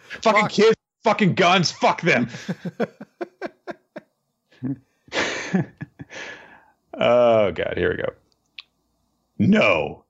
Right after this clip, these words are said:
Speaker 1: it's a foolish question. Why do you think I waited? I want to hunt and kill you, and I would die happy if I was hunted and killed by you and your friends.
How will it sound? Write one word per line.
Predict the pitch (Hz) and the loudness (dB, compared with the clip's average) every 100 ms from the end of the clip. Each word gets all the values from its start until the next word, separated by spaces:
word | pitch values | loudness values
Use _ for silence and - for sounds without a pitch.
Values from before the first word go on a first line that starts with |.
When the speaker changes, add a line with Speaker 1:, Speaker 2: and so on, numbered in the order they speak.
| _ - | _ -4
Speaker 1:
it's | 135 | -2
a | 131 | -2
foolish | - - 180 123 - | -2 0 2 2 0
question. | - 90 - - 80 71 - | 0 -2 -2 -2 -4 -4 0
Why | 120 160 | 2 4
do | |
you | 160 | 2
think | - 147 | 2 0
I | 131 | 2
waited? | 107 101 76 - - | 2 0 -2 -6 -6
I | 95 120 | 0 2
want | 143 131 | 2 2
to | 127 | -2
hunt | - 139 147 | 0 -2 0
and | 139 113 | -2 0
kill | - 127 | 0 2
you, | 120 110 | 4 4
and | |
I | 104 | 4
would | 104 92 85 | 2 0 0
die | 110 113 104 | 2 4 2
happy | 98 95 87 | 2 0 -2
if | 85 | 0
I | 87 | 0
was | 85 | 0
hunted | 92 87 85 | -2 0 0
and | 80 | 0
killed | 92 85 | 2 2
by | 82 78 | 2 0
you | 78 | 0
and | 78 | -2
your | 76 | -4
friends. | - 85 78 - - | -2 -2 -2 -4 -4